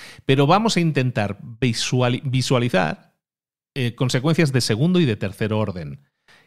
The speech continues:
que son consecuencias que normalmente tienen que ver con consecuencias a medio y largo plazo. A veces tomamos decisiones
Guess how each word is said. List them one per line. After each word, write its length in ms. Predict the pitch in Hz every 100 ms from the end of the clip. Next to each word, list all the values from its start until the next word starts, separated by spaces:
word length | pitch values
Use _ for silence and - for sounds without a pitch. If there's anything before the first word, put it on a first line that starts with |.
| _
que 160 | 131 117
son 240 | 165 185
consecuencias 560 | 202 170 143 131 147 139
que 80 |
normalmente 500 | 120 113 117 123 123
tienen 240 | 120 117 117
que 120 | 107
ver 260 | 110 113 -
con 300 | 120 123 139
consecuencias 600 | 120 110 101 107 120 -
a 60 |
medio 380 | 95 117 131 139
y 20 |
largo 420 | 113 85 87 101 104
plazo. 480 | 139 139 92 - _ _ -
A 140 | 120
veces 500 | 147 196 - - _ -
tomamos 360 | 123 165 190
decisiones 720 | 160 143 120 139 123 123 147